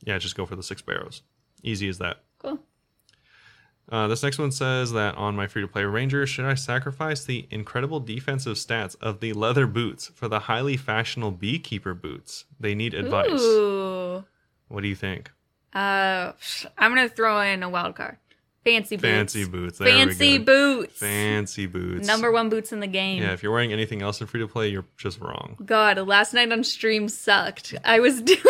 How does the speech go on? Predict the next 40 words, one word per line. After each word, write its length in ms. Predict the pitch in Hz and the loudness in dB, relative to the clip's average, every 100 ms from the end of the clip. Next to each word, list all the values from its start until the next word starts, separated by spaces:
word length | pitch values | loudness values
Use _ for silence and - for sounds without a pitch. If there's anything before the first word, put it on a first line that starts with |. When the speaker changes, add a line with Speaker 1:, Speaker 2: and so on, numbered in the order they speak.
| 494 453 | 10 10
Speaker 2:
this 260 | 453 - - | 8 6 2
stupid 600 | - - 247 262 339 302 | -10 -4 -2 0 0 2
waterfall 540 | 262 254 262 247 226 | 4 4 2 2 0
quest, 540 | 208 226 196 208 214 - - - - | 0 0 2 0 -2 -10 -20 -20 -10
and 100 | - | 4
I 80 | 320 | 4
kept 240 | 311 302 294 | 8 6 6
trying 180 | 339 339 | 4 4
to 80 | |
get 280 | 320 285 285 | 2 4 4
into 300 | 262 262 285 | 2 0 -2
this 260 | 262 254 - | -2 -4 -8
tomb, 520 | - 302 285 254 233 | 0 4 4 4 0
but 100 | 226 | -2
you 80 | 220 | -4
can't 320 | 208 269 262 | 0 2 2
bring 160 | 247 254 | 0 0
any 140 | 240 | 0
weapons 360 | 208 214 240 214 | 2 2 2 -2
or 120 | 214 | -2
armor. 500 | 196 208 220 202 202 - - - | -2 -2 -2 -2 -4 -8 -20 -4
And 140 | 240 247 | 0 6
everyone, 500 | 254 254 285 277 240 | 6 8 6 6 4
including 500 | 240 - 269 320 294 | 0 -2 2 2 4
Robert, 300 | 285 269 240 | 4 4 2
was 140 | 233 | 0
like, 160 | 233 220 | -2 0
"Oh, 160 | 233 226 | 2 4
just 240 | 226 233 | 2 -4
drop 260 | - 202 214 | 0 0 2
your 160 | 214 - | 0 2
armor." 600 | 196 214 196 190 180 - | 2 2 0 -2 -4 -4
And 140 | 233 226 | -2 2
then 100 | 240 | 2
I 100 | 233 | 2
couldn't 320 | - 294 233 | 0 -2 0
drop 220 | 233 233 | 2 2
my 220 | 214 214 | 0 0
Iron 220 | 214 214 208 | 0 -2 -2
Man 380 | 202 214 196 | -2 -2 -6